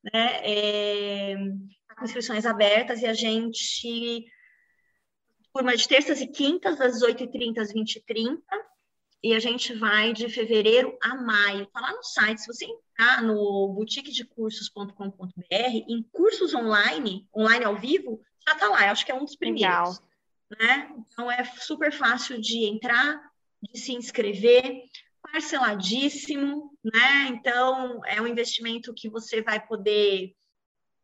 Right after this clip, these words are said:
Speaker 1: é, recuperar, inclusive, se você escolher parcelar, de repente, enquanto você tá,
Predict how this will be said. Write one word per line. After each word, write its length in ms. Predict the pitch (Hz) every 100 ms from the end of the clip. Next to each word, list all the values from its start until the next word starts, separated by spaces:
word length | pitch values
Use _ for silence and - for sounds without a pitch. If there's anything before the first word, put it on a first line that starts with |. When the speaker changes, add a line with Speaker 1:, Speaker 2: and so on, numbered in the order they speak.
| _ _ _ -
Speaker 1:
é, 800 | 196 190 185 180 175 175 170 170
recuperar, 960 | 202 247 - - 247 220 247 320 320 -
inclusive, 680 | 277 262 254 233 269 302 247
se 60 | 240
você 160 | 226
escolher 260 | 240 247 233
parcelar, 420 | 220 226 220 214
de 60 | 220
repente, 360 | 220 233 254 247
enquanto 400 | 233 277 311 269
você 220 | 254 233
tá, 540 | - 214 208 196 202